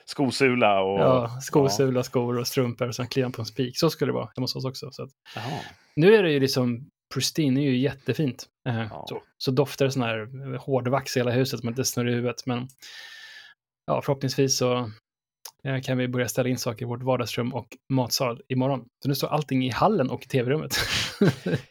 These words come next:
Speaker 1: Ja, man måste ju ta bort väldigt mycket, för det flyger ju mycket fint damm när man slipar.
Speaker 2: Ja, fast det var alltså över förväntan när det
Speaker 1: Mm.
Speaker 2: gäller dust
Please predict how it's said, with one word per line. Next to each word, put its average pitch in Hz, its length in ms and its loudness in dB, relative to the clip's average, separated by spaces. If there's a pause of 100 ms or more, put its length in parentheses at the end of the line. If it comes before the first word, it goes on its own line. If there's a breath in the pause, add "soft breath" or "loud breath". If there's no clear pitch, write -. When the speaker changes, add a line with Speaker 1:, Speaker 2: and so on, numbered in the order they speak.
Speaker 1:
Ja, 123 140 4
man 151 120 2
måste 165 220 0
ju 156 40 -6
ta 165 160 4
bort 214 260 2
väldigt 143 160 4
mycket, 101 160 -4
för 113 80 -6
det 123 60 4
flyger 147 520 0
ju 147 180 2
mycket 143 320 -4
fint 123 440 -2
damm 143 260 0
när 98 100 -8
man 90 120 -8
slipar. - 420 -16 (160)
Speaker 2:
Ja, 160 340 2 (160)
fast 175 220 2
det 156 80 0
var 180 380 4
alltså 160 320 0 (300)
över 165 380 0
förväntan 151 520 0
när 127 100 -2
det 123 120 0
Speaker 1:
Mm. 123 120 0
Speaker 2:
gäller 123 540 -4 (480)
dust - 340 0